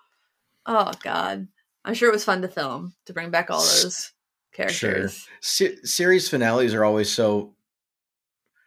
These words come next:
Speaker 2: so tough because the, the true fans don't want it to end, and they're not gonna be
Speaker 1: Mm.
Speaker 2: happy with pretty much any ending.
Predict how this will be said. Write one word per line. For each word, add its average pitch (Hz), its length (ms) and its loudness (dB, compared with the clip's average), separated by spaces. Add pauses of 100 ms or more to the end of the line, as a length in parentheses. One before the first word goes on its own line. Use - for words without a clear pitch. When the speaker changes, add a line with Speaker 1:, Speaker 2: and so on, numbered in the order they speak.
(200)
Speaker 2:
so 165 460 4
tough - 720 -6
because 117 540 -2 (840)
the, - 160 -10 (100)
the 113 140 -6
true 156 220 0
fans 120 320 2
don't 104 180 0
want 110 160 0
it 123 100 -2
to - 140 -2
end, 104 180 0
and 101 120 0
they're 101 100 0
not 104 160 2
gonna 101 140 -4
be 104 100 -2
Speaker 1:
Mm. 92 60 -4
Speaker 2:
happy 92 360 -2
with 92 240 -4 (140)
pretty 101 180 -4
much 92 180 -6
any 85 240 -8
ending. - 460 -12